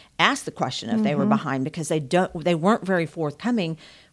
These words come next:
Speaker 1: we'd never had to ask those questions before.
Speaker 2: No, typically we stay out of that lane, right?
Speaker 1: Yeah,
Speaker 2: That is
Speaker 1: yeah.
Speaker 2: the lender's job. And although those questions do come up occasionally and we do need to know what their payoff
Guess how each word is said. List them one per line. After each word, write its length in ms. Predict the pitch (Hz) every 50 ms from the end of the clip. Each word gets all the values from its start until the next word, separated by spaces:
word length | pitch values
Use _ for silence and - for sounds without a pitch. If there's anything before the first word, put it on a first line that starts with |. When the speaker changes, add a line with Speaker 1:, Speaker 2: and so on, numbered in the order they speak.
| _
Speaker 1:
we'd 120 | - 214 220
never 240 | 240 247 269 269 269
had 200 | 240 254 254 202
to 160 | - - -
ask 280 | 214 247 247 - -
those 180 | - 180 160 -
questions 520 | - - 220 233 - - - 147 107 139
before. 440 | - - 196 - - 90 - - - 247
Speaker 2:
No, 340 | 202 202 196 185 175 160
typically 560 | 156 - - 269 269 - 277 - - 175 170 170
we 240 | 156 170 175 180 180
stay 380 | - - - - - 190 180
out 160 | 170 170 170 165
of 80 | 160 151
that 180 | 165 151 -
lane, 360 | - 170 180 190 170 - -
right? 260 | - 143 147 151 - -
Speaker 1:
Yeah, 160 | 269 226 170
Speaker 2:
That 240 | 156 170 170 170 165
is 200 | 175 175 170 165
Speaker 1:
yeah. 120 | 185 165
Speaker 2:
the 80 | - 180
lender's 580 | 170 180 180 180 175 170 165 151 139 147 - -
job. 440 | - - 202 147 127 - - - - - - - - - - - _
And 140 | - 185 190
although 580 | 185 185 190 165 190 180 180 175 170 170 170 165 -
those 400 | 254 196 160 180 185 185 185 -
questions 560 | - - 214 175 175 - - 185 180 180 -
do 300 | - 175 170 214 208 202
come 340 | 202 - - 180 170 170 175
up 180 | 214 254 247
occasionally 540 | - - - 233 185 165 143 - 190 160 160
and 100 | 156 160
we 120 | 165 160 165
do 240 | 151 165 185 190
need 200 | 185 185 180 175 147
to 60 | 180
know 120 | 156 160
what 160 | 160 160 156 -
their 100 | 160 -
payoff 640 | - - 226 240 247 196 160 139 139 - - -